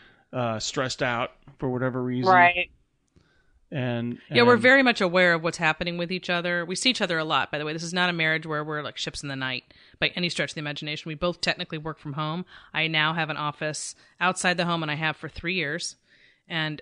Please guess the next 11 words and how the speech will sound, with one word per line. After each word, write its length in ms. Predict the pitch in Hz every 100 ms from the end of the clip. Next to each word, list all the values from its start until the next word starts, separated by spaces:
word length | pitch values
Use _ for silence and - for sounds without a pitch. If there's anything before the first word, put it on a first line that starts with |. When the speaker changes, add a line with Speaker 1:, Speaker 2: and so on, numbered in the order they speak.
| -
Speaker 3:
prior 260 | 180 170 175
to 80 | 170
that, 300 | 156 151 - _ -
I, 240 | 160 156
I 40 | 160
did 140 | 151
not. 340 | 175 156 - - - - -
And 200 | 165 160
he's 220 | 180 185
been 200 | - 165
home. 540 | 165 180 165 160 160